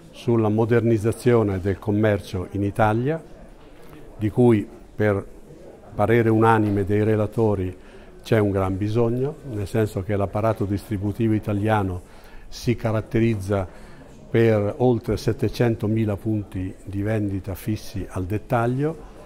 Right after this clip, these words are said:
di cui la stragrande parte sono operatori indipendenti e che in un mercato, eh, come quello di oggi, sempre più competitivo, mh,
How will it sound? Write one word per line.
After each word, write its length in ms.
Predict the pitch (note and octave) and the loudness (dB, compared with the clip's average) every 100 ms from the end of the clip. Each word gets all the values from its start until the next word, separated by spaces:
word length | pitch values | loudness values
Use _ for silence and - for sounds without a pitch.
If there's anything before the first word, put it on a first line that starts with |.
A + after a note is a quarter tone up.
| - - - - - - - - - - - | -20 -20 -20 -20 -20 -20 -20 -18 -18 -20 -20
di 160 | - G#2+ | -4 -4
cui 220 | - C3 | 2 4
la 100 | A2+ | 4
stragrande 640 | G#2+ - A2+ A#2+ C3 A#2+ A2+ | 2 2 2 4 2 2 0
parte 800 | A#2+ A2 G2+ - G2+ F#2 - - - | 0 0 -2 -6 -6 -8 -12 -20 -16
sono 360 | - G#2+ G#2+ | -2 0 0
operatori 640 | G2+ G2+ A2+ G#2+ B2+ A#2+ G#2+ | -2 -2 0 0 4 4 4
indipendenti 880 | G2+ G#2 B2+ C3 C3+ C3+ C3+ E3+ - - - - - - - - | 0 -2 0 2 2 2 0 -4 -4 -18 -20 -20 -20 -20 -8 -4
e 100 | G2 | 2
che 300 | B2+ A#2 A2 | 4 4 2
in 100 | A2+ | 2
un 120 | A#2 | 2
mercato, 800 | A#2 A#2 - C3 A#2 - G2+ F#2+ - - | 2 0 2 4 4 0 -4 -4 -8 -6
eh, 60 | F#2+ F#2 F2+ F2+ F2 F2 E2+ - | -6 -4 -6 -8 -10 -10 -12 -10
come 220 | G2+ G2+ | -8 -6
quello 320 | - A#2+ A#2 | 0 2 2
di 160 | A2 A#2 | 4 6
oggi, 520 | A#2 F#2 F2 F#2 F2 - - - - | 6 4 -4 -6 -8 -14 -20 -20 -20
sempre 460 | - - A#2+ A#2 A2+ | -10 0 2 2 -2
più 200 | - C3 | 0 -2
competitivo, 1040 | - A2+ G2+ A2 A2 - C#3 A2+ F#2+ E2+ | 0 -2 0 -2 -2 0 2 2 0 -4
mh, 500 | E2+ F#2 F2+ F2 E2 | -8 -12 -14 -12 -14